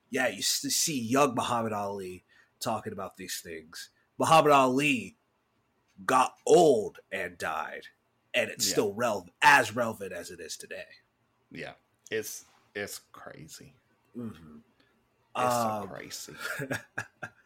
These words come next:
Speaker 1: um, do
Speaker 2: Ha-,
Speaker 1: you have
Speaker 2: yeah. Do you have, do you have thoughts on, on that? On
Speaker 1: Um,
Speaker 2: the timeliness? Was that sort of it?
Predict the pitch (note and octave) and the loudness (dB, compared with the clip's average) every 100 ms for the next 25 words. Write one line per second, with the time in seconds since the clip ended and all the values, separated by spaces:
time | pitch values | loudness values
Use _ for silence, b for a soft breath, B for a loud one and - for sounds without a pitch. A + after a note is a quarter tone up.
0 | b b b b b _ _ _ _ _ | b b b b b _ _ _ _ _
1 | _ _ _ - - G3+ A3 A3 G3 - | _ _ _ -18 -2 2 4 2 -2 -10
2 | - C3+ G#3+ A#3+ B3 D#2+ - A2 A#2 C#3 | -2 0 4 4 4 0 -8 -6 2 4
3 | D3+ C#3 - _ _ - B2 B2 C3 C3+ | 4 0 -8 _ _ -6 -4 -2 -2 -4
4 | C#3 C#3+ C#3+ - C3 C#3+ D3+ D#3+ _ _ | -4 -4 -6 -6 -2 -2 -4 -10 _ _
5 | _ _ _ _ B B _ - D#4 D#4+ | _ _ _ _ B B _ 10 12 12
6 | B2 - B2+ C3+ C#3+ C#3+ C#3 - - A#2 | 6 -4 -4 -2 0 -2 -6 -14 -8 0
7 | A#2+ A2 - A#2 A2+ A#2 | 2 2 -2 -6 -6 -12